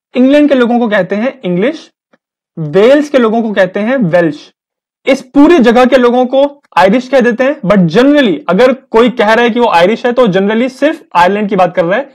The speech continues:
नॉर्दर्न आयरलैंड की बात नहीं कर रहा है। और स्कॉटलैंड के लोगों को कहते हैं स्कॉटिश।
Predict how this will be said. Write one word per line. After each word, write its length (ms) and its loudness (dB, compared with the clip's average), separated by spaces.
नॉर्दर्न 360 0
आयरलैंड 280 -2
की 80 -4
बात 220 -4
नहीं 160 -8
कर 120 -14
रहा 140 -16
है। 100 -20
और 160 2
स्कॉटलैंड 640 -2
के 100 2
लोगों 260 0
को 60 -6
कहते 220 -2
हैं 240 -6
स्कॉटिश। 580 -10